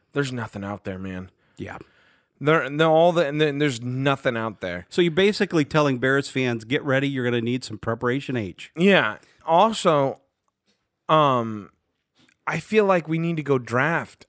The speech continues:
Speaker 1: I think we, I think it's time to draft the kicker.
Speaker 2: Yeah.
Speaker 1: I don't think
Speaker 2: Yeah.
Speaker 1: they're a dime in a dozen, and you're seeing that. Bro, we drafted Robbie Gould. We got Robbie, right?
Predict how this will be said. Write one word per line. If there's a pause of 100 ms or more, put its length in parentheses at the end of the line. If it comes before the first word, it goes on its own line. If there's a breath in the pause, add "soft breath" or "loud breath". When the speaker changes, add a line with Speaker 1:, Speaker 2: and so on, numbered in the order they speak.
(140)
Speaker 1:
I
think
we,
I
think
it's
time
to
draft
the
kicker. (1000 soft breath)
Speaker 2:
Yeah. (140)
Speaker 1:
I
don't
think
Speaker 2:
Yeah.
Speaker 1:
they're
a
dime
in
a
dozen,
and
you're
seeing
that. (340 loud breath)
Bro,
we
drafted
Robbie
Gould.
We
got
Robbie,
right?